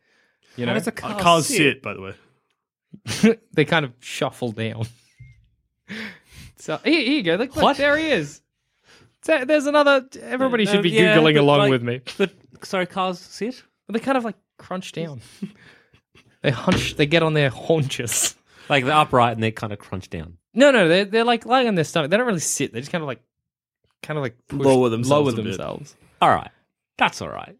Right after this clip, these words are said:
Speaker 2: Th-
Speaker 1: Yeah.
Speaker 2: because they've still got those little, uh, axles
Speaker 1: Yeah,
Speaker 2: that
Speaker 1: yeah.
Speaker 2: kinda like, you know, when you push your arms back and make
Speaker 1: Mm,
Speaker 2: a wing
Speaker 1: yeah,
Speaker 2: kinda
Speaker 1: exactly,
Speaker 2: move.
Speaker 1: exactly.
Speaker 2: That's fine.
Speaker 1: So here's another car's what? There's a
Speaker 2: Yeah.
Speaker 1: plane's what? In planes,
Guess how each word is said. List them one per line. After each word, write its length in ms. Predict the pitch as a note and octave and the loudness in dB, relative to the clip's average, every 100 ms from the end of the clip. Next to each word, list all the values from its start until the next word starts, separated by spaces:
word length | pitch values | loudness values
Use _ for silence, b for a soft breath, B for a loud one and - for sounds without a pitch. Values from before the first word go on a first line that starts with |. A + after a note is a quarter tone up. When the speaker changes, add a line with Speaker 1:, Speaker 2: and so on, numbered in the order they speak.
| _ - | _ -2
Speaker 2:
Th- 100 | E3 | 0
Speaker 1:
Yeah. 80 | |
Speaker 2:
because 220 | C#3+ D3+ D3 | 2 2 2
they've 100 | C#3+ | 2
still 140 | D#3+ | 0
got 160 | C#3 A#2+ | 0 0
those 200 | B2+ B2 | 0 0
little, 260 | A#2 A2+ - | -4 -6 -8
uh, 40 | |
axles 340 | A#2 A#2 B3 | -4 -2 0
Speaker 1:
Yeah, 160 | D#4 D3 - | 0 0 -6
Speaker 2:
that 140 | G#2+ - | -8 0
Speaker 1:
yeah. 220 | A#3 C#3+ | 0 0
Speaker 2:
kinda 240 | - B2 | -2 -4
like, 140 | A#2 - | -4 -6
you 60 | G2 | -10
know, 100 | F#2 | -8
when 120 | F#2+ | -8
you 80 | F#2+ _ _ | -8 _ _
push 300 | C3+ A#2 G#2 | -4 -4 -6
your 100 | - _ | -12 _
arms 320 | G#2 F#2 F2+ | -6 -6 -8
back 300 | - F2 - | -12 -14 -14
and 80 | - | -6
make 160 | F#3 E3+ | -2 -2
Speaker 1:
Mm, 40 | |
Speaker 2:
a 40 | G#2 | -2
wing 140 | A3 | 0
Speaker 1:
yeah, 60 | F4 D4+ | 2 2
Speaker 2:
kinda 40 | |
Speaker 1:
exactly, 400 | C3 G3 - D#3+ | 2 0 0 -8
Speaker 2:
move. 100 | - | -6
Speaker 1:
exactly. 440 | E3+ A3 A3+ - - | -4 -4 -6 -12 -14
Speaker 2:
That's 200 | A#2 - | -14 -14
fine. 320 | - F2+ A2+ - | -18 -20 -20 -2
Speaker 1:
So 180 | G#3 G3 | 2 4
here's 160 | B3 | 4
another 200 | F#3+ D3 | 4 2
car's 260 | C3+ B2+ A2+ | 2 0 2
what? 240 | C#3+ - | -2 -2
There's 100 | C3 | -4
a 60 | A#2+ | -4
Speaker 2:
Yeah. 80 | B2 | -2
Speaker 1:
plane's 320 | E3 D#3+ A2 | -2 -2 -6
what? 200 | A2 - _ B B B | -10 -12 _ B B B
In 220 | - A3+ F#3 | 2 2 2
planes, 600 | - D4 F3 D#3 - | 2 2 2 -2 -8